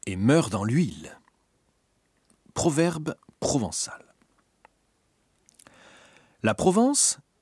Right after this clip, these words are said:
située au sud-est de la France, a un climat de type méditerranéen. Les étés sont chauds et secs, avec de violents orages, et les hivers sont doux.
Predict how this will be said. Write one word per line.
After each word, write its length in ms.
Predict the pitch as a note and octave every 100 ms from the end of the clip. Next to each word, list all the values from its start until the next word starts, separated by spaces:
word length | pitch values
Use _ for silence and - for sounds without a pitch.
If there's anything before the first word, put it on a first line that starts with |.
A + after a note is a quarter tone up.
| _ -
située 560 | - E3+ - A3 B3 -
au 100 | B2
sud-est 560 | - - E3+ A3 -
de 80 | G2+
la 140 | F#2+ G2
France, 640 | - A#2 D3 - - - _ _ _ _ _ _
a 60 | C#3
un 120 | C#3
climat 420 | - F#3+ F#3+ G#3+
de 120 | D#3+ B2+
type 460 | - F#3+ - - - -
méditerranéen. 960 | A#2+ F3 F3 D3+ A#2+ A2 G#2 G#2 D3 A#3 _ _ _ _ _ _ _ _ _ _ _ _ _ _ -
Les 220 | G#2 G#2+
étés 240 | A#2+ C3+ A#2+
sont 360 | - F2+ F2+
chauds 440 | - - - F#3 - _
et 100 | -
secs, 640 | - - - C#3+ _ - - _ _ _ _ _ _ -
avec 240 | C#3 D3
de 120 | A#2+ A#2+
violents 560 | - A#2+ G#3 G#3+ E3+
orages, 680 | B2+ F#2+ F2+ F#2+ C3 E3 G3 - - - - - _ _ _ _ -
et 60 |
les 240 | F#3 G#3 G#3
hivers 300 | A#3+ B3 -
sont 300 | - F2+ F2+
doux. 340 | F2 G2